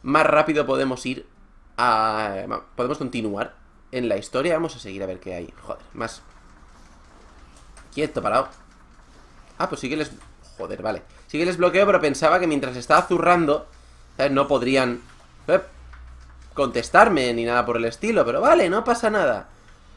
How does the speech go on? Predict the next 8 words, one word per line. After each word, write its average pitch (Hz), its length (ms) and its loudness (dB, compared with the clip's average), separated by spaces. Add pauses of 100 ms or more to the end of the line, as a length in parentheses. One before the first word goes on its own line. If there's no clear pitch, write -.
(120)
Me 143 140 -2
los 139 160 0
cargo 190 240 2
de 170 80 0
cuatro 143 180 -2
espadazos. 107 500 -4 (380)
Sigamos 165 400 2
pa'lante. 95 420 -6